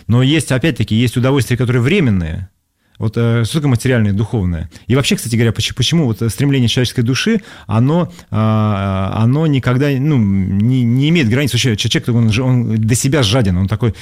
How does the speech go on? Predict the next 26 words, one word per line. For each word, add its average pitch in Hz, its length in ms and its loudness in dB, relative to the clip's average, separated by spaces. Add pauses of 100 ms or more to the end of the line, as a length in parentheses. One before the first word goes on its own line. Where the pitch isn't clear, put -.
(240)
он, 117 220 2
э, 113 120 0
и, 117 380 2
и 123 40 2
он 127 200 0 (140)
ненасытный, 131 560 0
он, 92 80 0
знаете, 113 220 0
как 107 180 -4
в-, 117 140 0
м, 120 220 0
э, 113 180 0 (180)
молох 135 320 2
всё 123 120 0
по-, 120 140 0
поглощает. 120 800 0
Э, 101 320 -4 (200)
а, 104 140 0
а 123 180 2
с 127 60 0
чем 175 180 2
это 117 120 0
связано? 101 340 0
С 95 80 -4
тем, 143 140 0
что, 131 240 -2